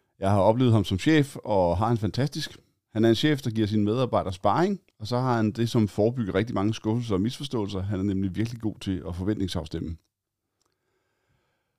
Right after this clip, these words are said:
Når du arbejder sammen med Lars, er det rigtig vigtigt, at du kan holde gang i processer og sikre dig, at de projekter, I er blevet enige om, også bevæger sig fremad imod det forventede resultat.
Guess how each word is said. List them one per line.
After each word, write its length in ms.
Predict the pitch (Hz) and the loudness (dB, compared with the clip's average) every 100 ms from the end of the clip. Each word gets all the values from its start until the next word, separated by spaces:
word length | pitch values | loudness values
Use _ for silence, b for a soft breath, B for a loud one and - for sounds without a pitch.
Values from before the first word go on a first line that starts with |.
| _ _ | _ _
Når 80 | 104 | 0
du 80 | 107 | 6
arbejder 200 | 120 120 | 6 6
sammen 200 | 123 147 | 6 6
med 60 | 139 | 8
Lars, 440 | 110 120 143 - - | 6 6 4 -2 -4
er 140 | - | -2
det 140 | 101 98 | 2 2
rigtig 260 | 110 117 | 2 0
vigtigt, 280 | 101 107 104 | -4 -4 -6
at 140 | 85 | -4
du 120 | 95 92 | -6 -8
kan 200 | - 80 | -6 -6
holde 260 | 82 90 | -4 -6
gang 280 | 85 107 - | -2 -4 -4
i 60 | 101 | -12
processer 420 | - 101 98 107 | -8 -6 -6 -4
og 100 | 92 | -6
sikre 320 | 98 87 107 | -6 -4 -4
dig, 140 | 92 | -4
at 100 | 78 | -6
de 60 | 90 | -8
projekter, 460 | - 92 92 - 104 | -10 -8 -6 -4 -6
I 180 | 87 | -4
er 40 | 87 | -6
blevet 240 | 87 90 113 | -4 -2 0
enige 220 | 123 101 | 0 -2
om, 160 | 92 | -4
også 160 | 82 101 | -6 -8
bevæger 220 | - 90 | -8 -8
sig 140 | 80 85 | -8 -6
fremad 260 | 92 87 | -6 -4
imod 280 | 87 87 85 | -4 -4 -4
det 120 | 87 | -6
forventede 380 | - 90 90 90 | -6 -4 -4 -4
resultat. 460 | 85 80 - 87 | -6 -6 -8 -8